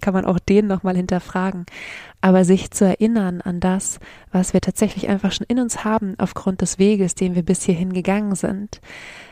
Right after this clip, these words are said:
ist ein ein wahnsinnig starker Gegenpol, wenn du so möchtest, zum Gefühl, noch nicht bereit zu sein.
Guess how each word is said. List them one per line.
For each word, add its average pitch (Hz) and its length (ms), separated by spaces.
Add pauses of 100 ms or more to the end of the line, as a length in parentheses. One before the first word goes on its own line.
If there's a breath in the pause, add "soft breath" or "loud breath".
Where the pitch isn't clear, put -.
(120)
ist 196 400 (520)
ein 190 380 (300)
ein 190 140
wahnsinnig 214 460
starker 196 480
Gegenpol, 190 920 (220)
wenn 185 100
du 180 80
so 175 160
möchtest, 180 640 (380 loud breath)
zum 226 180
Gefühl, 196 460
noch 180 180
nicht 180 220
bereit 175 360
zu - 140
sein. 196 380